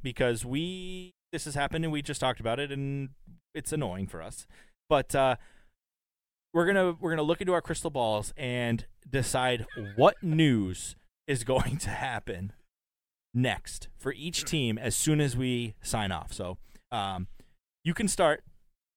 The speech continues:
with what news you think will break for the Celtics.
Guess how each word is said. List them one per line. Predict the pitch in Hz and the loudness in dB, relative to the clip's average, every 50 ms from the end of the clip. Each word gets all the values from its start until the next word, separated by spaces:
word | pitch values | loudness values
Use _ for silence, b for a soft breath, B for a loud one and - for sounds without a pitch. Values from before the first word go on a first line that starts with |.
| _ _ _ - | _ _ _ 0
with | 143 135 113 | 0 2 2
what | 131 143 - 156 | 2 0 2 2
news | 165 160 156 160 147 - | 2 4 4 4 4 2
you | 151 139 | 0 -2
think | - 151 143 - | 0 -2 -4 -2
will | - 143 127 | -2 -4 -2
break | - 123 123 123 123 - | 0 -2 -2 -2 -4 -6
for | - - - - 127 123 123 120 120 | -10 -10 -6 -4 -2 0 0 0 -2
the | 110 117 120 120 117 113 113 113 113 113 110 110 113 113 110 110 110 107 107 - - - _ _ _ _ _ _ _ _ _ _ _ _ _ _ _ _ _ _ _ _ _ _ _ _ _ _ _ _ _ _ _ _ _ _ _ - | -4 -6 -10 -10 -10 -8 -8 -8 -8 -8 -8 -8 -8 -8 -6 -6 -6 -8 -8 -10 -18 -20 _ _ _ _ _ _ _ _ _ _ _ _ _ _ _ _ _ _ _ _ _ _ _ _ _ _ _ _ _ _ _ _ _ _ _ -12
Celtics. | 123 - - - - - - - | -12 -10 -10 -14 -18 -20 -20 -20